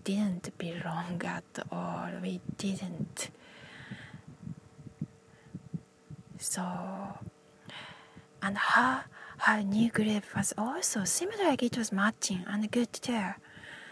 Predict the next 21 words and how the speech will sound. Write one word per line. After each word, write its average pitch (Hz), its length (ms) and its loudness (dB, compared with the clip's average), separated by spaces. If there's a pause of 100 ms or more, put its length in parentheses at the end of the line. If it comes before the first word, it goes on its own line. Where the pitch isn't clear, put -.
(180)
They 196 380 2
were 175 180 -4
so 175 380 0
kind, 180 260 0
and 208 220 4
I 214 220 4
knew 214 640 4 (480)
her 196 320 6
other 196 340 2
best 180 320 2
friend, 185 320 -2 (320)
her 196 160 6
new 226 520 6 (960)
closest 208 680 4
friends 202 340 0
group 190 380 0 (180)
there. 180 420 -2 (1600)
Nickname 208 640 4
Mika, 208 540 4 (440)
and, 190 380 0
uh, 185 400 -2